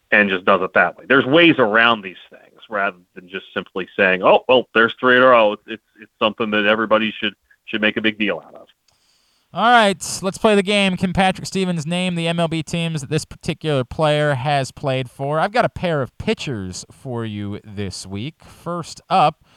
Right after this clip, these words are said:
Speaker 1: Hmm.
Speaker 2: just a one-time All-Star, but a three-time World Series winner, a very well-known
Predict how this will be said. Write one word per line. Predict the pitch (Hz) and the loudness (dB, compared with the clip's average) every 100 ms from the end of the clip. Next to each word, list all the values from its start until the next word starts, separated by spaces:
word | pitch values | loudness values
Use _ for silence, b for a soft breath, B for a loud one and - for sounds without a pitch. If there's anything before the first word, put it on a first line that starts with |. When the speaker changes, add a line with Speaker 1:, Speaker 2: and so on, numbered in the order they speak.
| _ - | _ -18
Speaker 1:
Hmm. | 120 | -4
Speaker 2:
just | 202 - | -4 0
a | 247 | -2
one-time | 170 180 247 302 208 240 220 | -2 -2 -2 -2 -4 -2 0
All-Star, | 214 214 - 170 | 2 0 0 0
but | 151 | 0
a | 135 | -4
three-time | 127 _ 165 208 220 - 185 180 180 170 135 | -6 _ -8 -6 -8 -8 -4 -4 -4 -8 -10
World | 147 160 156 135 | -6 -4 -4 -6
Series | - 151 151 151 143 123 | -10 -8 -6 -6 -6 -8
winner, | 123 139 135 131 | -8 -6 -4 -4
a | 123 | -6
very | 120 135 127 127 | -4 -4 -4 -6
well-known | 110 123 131 135 135 - 123 123 120 120 120 123 | -8 -6 -4 -4 -6 -6 -10 -8 -6 -4 -6 -8